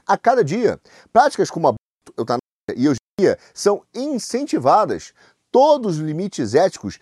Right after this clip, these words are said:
de todas as atividades humanas estão sendo empurrados para o infinito. A busca pelo prazer o tempo todo é estimulada. A intenção é distrair os homens, viciá-los, emburrecê-los para que mudem o seu comportamento,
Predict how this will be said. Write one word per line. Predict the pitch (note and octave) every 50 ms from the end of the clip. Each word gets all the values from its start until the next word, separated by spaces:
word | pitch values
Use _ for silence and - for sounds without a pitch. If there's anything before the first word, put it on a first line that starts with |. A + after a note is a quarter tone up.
| _ _
de | - B2 C#3
todas | - _ _ - E3 G3+ B3 A#3 G3+ F3 D3 C#3
as | C#3+
atividades | C#3+ B2 - - D#3 C#3+ A2+ G#2 C3+ E3 F3+ D#3 C#3+
humanas | D3+ B2 A2 A#2 B2+ B2+ B2+ A#2 - _ _
estão | - - - G3+ G3 D#3+
sendo | - - D#3 C#3+ C3+ C3 - _ _ _ _ - -
empurrados | G#3 G#3+ F#3+ - G3 C3 C3+ B2+ B2+ B2+ A#2 A2+ - - - _ _
para | - A#2 A#2+
o |
infinito. | A#2 - A2+ F#2+ F2 E2+ _ _ _ _ _ _ _ -
A | - - A#2 A2
busca | B2 E3+ G3+ - -
pelo | C#3 D3 D3+ D3 -
prazer | - A#2+ G2+ F#2 A2 C3+ C#3 - - -
o | - B2+
tempo | - - F3+ D#3+ E3 D3
todo | - - C#3 C#3 B2+ C3 C3+ _
é | - A#2
estimulada. | A2+ - - C3+ B2+ G#2+ G#2+ A#2 A#2 G2+ F2 _ _ _ _ - -
A | - D#3 E3+
intenção | D#3 - D#3 B2 - F3 F#3
é | F3+
distrair | E3 E3 - - - F3+ C#3+ - E3 E3+ D3 C3+
os | D3 C3 A2 G#2
homens, | D3+ E3 D#3+ B2+ G2+ E2 - _ _ _ -
viciá-los, | D3 E3 - - - E3+ D3 D3 D#3 D3+ C#3 A2+ G2 - - - - -
emburrecê-los | G3+ G#3+ A3 G3+ F#3 G3+ G3 G3+ F3 - - - G#3+ G#3+ F3+ D3 A#2+ - _ - _
para | - D3+ D3+ D3
que | - - C#3+
mudem | B2 B2 E3+ G#3 A3 G#3+ G3 E3 F#3+ F#3
o | F3 D3+
seu | - - - D#3+ E3 D3+
comportamento, | F3 D3+ C#3+ D#3 D3 - D#3+ D3 C3+ C3+ B2+ - -